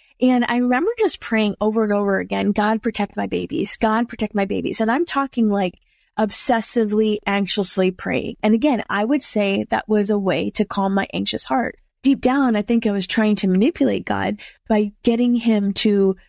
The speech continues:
behave the way I wanted him to behave. Now, of course, that, the motivation there, I think, was good. It was to protect my children.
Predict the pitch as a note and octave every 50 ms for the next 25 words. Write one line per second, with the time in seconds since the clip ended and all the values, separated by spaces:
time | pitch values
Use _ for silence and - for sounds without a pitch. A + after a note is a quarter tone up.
0 | _ _ _ _ _ F#3+ A3+ A#3 - - B3 B3+ C4 C4+ B3 A3+ A3 G#3+ G#3+ G#3
1 | G3+ G3 G3 G3 F#3+ F#3+ G3 F#3 F#3 G3+ F#3+ F#3 F3+ G3 F#3+ F#3 F#3 F#3+ F#3+ -
2 | - B3+ C4 D4+ D4+ C#4+ C4+ - - F4+ E4+ - - C#4 - - - A3 G#3 A3
3 | G#3+ G#3+ A3 G#3+ G3+ F#3 G#3+ A3 A3 - G#3+ G3 F#3+ - - G3 F#3+ F#3 F#3 F#3+
4 | G3 - G#3+ G3 F3+ - F#3 F3+ - - - G#3 F3+ E3 - - - G3 - -
5 | G3+ F#3 G3+ F#3 - G3 F#3 - - E3+ F#3+ - - G#3 G#3+ G#3 - -